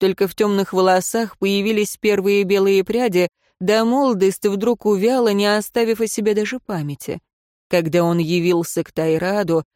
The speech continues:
Даркиру едва исполнилось двадцать пять.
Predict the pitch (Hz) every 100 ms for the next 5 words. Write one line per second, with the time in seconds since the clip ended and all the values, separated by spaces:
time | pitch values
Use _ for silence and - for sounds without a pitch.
0 | _ - 196 185 175 175 - 226 226 180
1 | 175 185 190 196 196 - - 220 214 208
2 | 208 190 175 202 196 - 240 - - 175
3 | 147 -